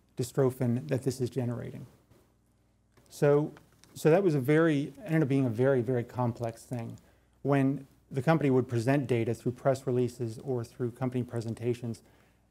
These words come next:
you always had to pay very close attention reading it because they did so many different comparisons,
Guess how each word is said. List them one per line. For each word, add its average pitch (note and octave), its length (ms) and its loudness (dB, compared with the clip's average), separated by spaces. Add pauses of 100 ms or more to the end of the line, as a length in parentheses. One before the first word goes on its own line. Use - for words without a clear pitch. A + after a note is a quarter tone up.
(420)
you D3 80 2
always C#3 180 4
had C3 100 0
to B2 60 2
pay B2 160 0
very B2+ 260 2
close B2 260 -2
attention A#2+ 480 -4
reading A#2 220 0
it A2 80 -6
because A2+ 180 -6
they B2+ 80 0
did A2+ 180 -4
so C#3+ 200 -2
many C#3 140 2
different B2+ 260 -4
comparisons, A#2+ 760 -4